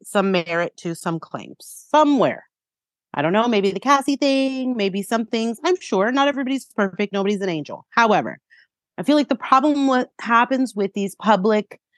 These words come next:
figures that we, then these lawsuits happen and then all these things happen.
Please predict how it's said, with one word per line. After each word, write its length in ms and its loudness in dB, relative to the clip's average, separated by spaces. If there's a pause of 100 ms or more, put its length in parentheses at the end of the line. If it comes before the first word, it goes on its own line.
(200)
figures 480 0
that 200 0
we, 480 0
then 200 -2
these 160 0
lawsuits 400 -2
happen 420 -2
and 120 -4
then 100 -4
all 120 -2
these 180 -10
things 200 -10
happen. 360 -2